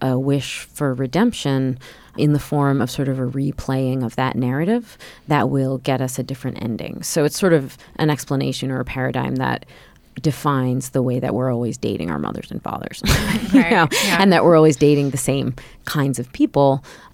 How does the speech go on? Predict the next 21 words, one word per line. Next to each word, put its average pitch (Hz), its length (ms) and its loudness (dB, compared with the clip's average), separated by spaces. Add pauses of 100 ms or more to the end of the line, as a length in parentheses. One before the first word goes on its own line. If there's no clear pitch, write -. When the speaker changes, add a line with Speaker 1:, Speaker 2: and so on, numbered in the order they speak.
(300)
Speaker 1:
And 175 120 0
I 185 100 -2
love 190 220 0
it 185 160 2
for - 140 -4
a 151 60 0
lot 147 240 0
of 127 100 -4
reasons. 123 400 -6
It - 140 0
makes 175 200 2
sense 151 280 0
to 160 120 -4
me. 143 260 0
It's - 220 -6
a 120 60 -10
very 151 180 2
simple 147 240 -4
sort 139 180 -6
of 135 120 -10
breakdown. 135 600 -2